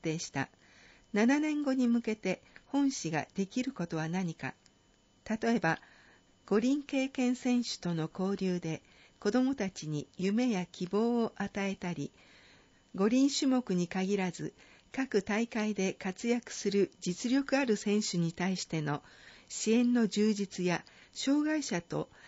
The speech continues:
健常者が一緒に楽しめるユニバーサルスポーツで、障害者スポーツの認知度を上げるなどのスポーツ振興がある。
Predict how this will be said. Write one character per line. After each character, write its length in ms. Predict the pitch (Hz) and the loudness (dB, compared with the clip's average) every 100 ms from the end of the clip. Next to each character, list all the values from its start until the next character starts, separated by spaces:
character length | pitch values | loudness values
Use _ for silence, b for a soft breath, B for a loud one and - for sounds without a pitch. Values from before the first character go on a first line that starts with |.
| B | B
健 240 | - 254 269 | 2 4 4
常 220 | 254 247 | 4 2
者 200 | - 160 | 0 -2
が 160 | 156 - | -2 -2
一 120 | 190 | -2
緒 240 | 185 - 254 | 0 2 4
に 160 | 262 247 | 4 2
楽 240 | 226 247 | 2 2
し 140 | - | 2
め 160 | 226 214 | 2 2
る 180 | 160 - B B - | 0 -2 B B -2
ユ 100 | 196 | 4
ニ 160 | 240 | 4
バ 120 | 294 285 | 4 -2
ー 100 | 285 | -2
サ 180 | 269 | -2
ル 120 | 240 240 | 0 -2
ス 120 | - | 0
ポ 160 | 240 | 2
ー 80 | 208 | 2
ツ 160 | - 151 | -2 -4
で、 220 | 151 - B B B B | -4 -4 B B B B
障 320 | - 254 262 | 2 4 6
害 180 | 254 262 | 4 0
者 260 | - 226 214 | 0 -2 -2
ス 160 | - - | -4 0
ポ 160 | 226 | 2
ー 20 | |
ツ 160 | 208 165 | 0 -2
の 160 | 156 156 | -2 2
認 280 | 196 233 | 2 2
知 160 | - 233 | 0 0
度 180 | 202 151 | 2 2
を 140 | 156 - | 0 -2
上 120 | 175 | 0
げ 140 | 196 | 0
る 80 | 220 | 2
な 120 | 208 180 | 0 0
ど 140 | 147 | -2
の 160 | 143 139 B B B - | -4 -8 B B B -16
ス 160 | - | -4
ポ 140 | - 285 | 2 2
ー 80 | |
ツ 180 | 277 254 | 0 -4
振 280 | - 254 247 | 0 2 2
興 260 | - 170 151 | 2 0 0
が 180 | 143 | -2
あ 80 | 139 | -4
る。 140 | - | -8